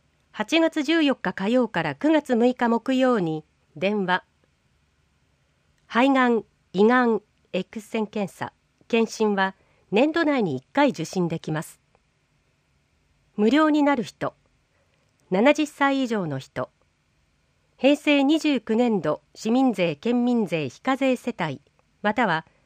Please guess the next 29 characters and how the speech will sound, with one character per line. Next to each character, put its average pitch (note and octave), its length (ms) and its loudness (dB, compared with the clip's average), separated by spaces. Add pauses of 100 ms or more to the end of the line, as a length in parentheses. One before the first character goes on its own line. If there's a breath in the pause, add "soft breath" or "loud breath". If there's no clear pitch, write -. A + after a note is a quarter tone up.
(100)
均 D4+ 220 2
等 D4+ 220 0
割 D4 260 0
の D4 120 2
み B3+ 120 0
課 F#3 180 -8
税 A#3 160 -2
世 A#3+ 200 -6
帯 F3+ 180 -4
の C3 100 -10
人、 - 320 -12 (1160)
後 E4 200 0
期 B3+ 120 -4
高 C4+ 220 0
齢 C4 160 2
者 F3+ 140 -4
医 E3 80 -4
療 B3+ 180 0
制 C#4+ 240 0
度 F#3+ 100 0
が D3+ 140 -4
適 B3 320 -6
用 C#4 160 2
さ C4 160 0
れ B3+ 120 2
る A#3+ 100 0
人 A3 240 -4
な F3 140 -6
ど。 - 160 -6